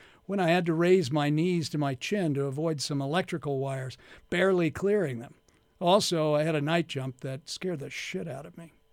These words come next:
That jump was on August nineteenth, nineteen seventy-eight, at Paris out of a D C three. I jumped solo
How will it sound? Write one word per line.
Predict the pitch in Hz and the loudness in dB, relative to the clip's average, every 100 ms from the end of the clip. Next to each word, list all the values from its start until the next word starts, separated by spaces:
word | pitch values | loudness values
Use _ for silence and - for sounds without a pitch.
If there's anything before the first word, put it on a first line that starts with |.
| _ _ _ _ _ _ _ _ - | _ _ _ _ _ _ _ _ -2
That | 170 220 | 2 2
jump | 185 185 180 196 - - - | 2 2 2 -2 -12 -18 -12
was | 170 147 131 | -6 -4 -2
on | 139 135 139 - | -2 0 -2 -2
August | 165 180 196 - | -2 0 -2 -4
nineteenth, | 180 196 - - 156 147 - | -4 -4 -6 -4 -2 -4 -4
nineteen | 143 165 190 - 180 185 | -2 -2 -4 -6 -4 -2
seventy-eight, | 190 - 170 170 165 151 135 135 _ _ _ _ | -2 -4 -4 -2 -2 -2 -4 -8 _ _ _ _
at | 160 - | -14 -12
Paris | - 185 151 139 - - 160 | -8 -4 -4 -6 -10 -12 -10
out | 170 151 | -8 -8
of | 131 | -8
a | |
D | 127 147 | -8 -8
C | 135 160 | -6 -6
three. | 147 151 135 120 _ _ _ _ _ _ _ _ _ - - - | -6 -6 -8 -8 _ _ _ _ _ _ _ _ _ -20 -20 -12
I | 175 | -2
jumped | 156 208 196 | 2 4 2
solo | - 226 180 135 147 | 2 4 4 0 -4